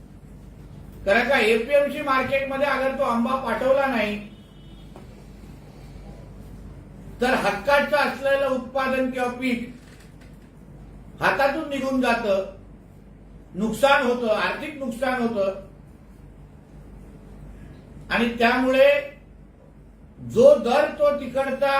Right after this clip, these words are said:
एपीएमसी मार्केटमध्ये असलेला व्यक्ती किंवा दलाल किंवा जे काय त्याला आपण म्हणा,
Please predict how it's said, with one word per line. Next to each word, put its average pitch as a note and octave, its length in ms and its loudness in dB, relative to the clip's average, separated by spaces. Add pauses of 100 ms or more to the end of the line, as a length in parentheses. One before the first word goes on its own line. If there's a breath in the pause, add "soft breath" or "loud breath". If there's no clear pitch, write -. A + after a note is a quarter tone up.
(120)
एपीएमसी B3+ 600 0
मार्केटमध्ये A#3+ 680 -2
असलेला A#3 460 -2
व्यक्ती A3+ 460 -2
किंवा A3+ 260 -2
दलाल A3+ 460 2
किंवा G#3+ 260 -6
जे B3 140 -2
काय C#4 220 -2
त्याला B3 140 -4
आपण A#3 220 -4
म्हणा, G3+ 260 -2